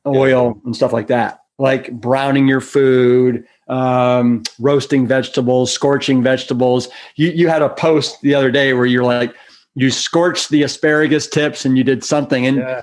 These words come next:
Speaker 2: your, your, your, your, your, um, your terms for it, scorching, braising,
Speaker 1: That's right,
Speaker 2: uh,
Speaker 1: yeah.
Speaker 2: roasting. I love it all.
Speaker 1: So it, it's,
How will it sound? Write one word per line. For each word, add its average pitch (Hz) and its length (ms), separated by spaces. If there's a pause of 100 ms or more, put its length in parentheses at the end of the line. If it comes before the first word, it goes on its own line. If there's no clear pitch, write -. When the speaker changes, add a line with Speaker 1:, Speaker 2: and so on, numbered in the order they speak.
Speaker 2:
your, 160 240 (160)
your, 151 200
your, 147 320
your, 139 420
your, 143 280
um, 120 340 (200)
your 139 180
terms 185 400
for 117 240
it, - 100
scorching, 135 800
braising, 131 760
Speaker 1:
That's - 160 (100)
right, 127 240
Speaker 2:
uh, 123 80
Speaker 1:
yeah. 120 100
Speaker 2:
roasting. 147 460
I 120 80
love 135 260
it 123 80
all. 98 320 (360)
Speaker 1:
So 170 220
it, 214 240 (160)
it's, 143 220